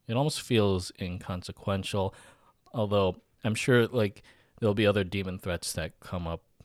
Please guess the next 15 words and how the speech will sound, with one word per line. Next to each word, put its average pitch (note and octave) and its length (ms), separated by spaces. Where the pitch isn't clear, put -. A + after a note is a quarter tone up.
in E2+ 80
the E2 60
future. A2 580
Um, F2+ 640
but B2 120
I B2+ 100
guess B2 260
thinking D3+ 380
about G2 320
it, - 80
you G2+ 80
know, D#2 180
Free G#2+ 400
Rent F2+ 220
and E2+ 200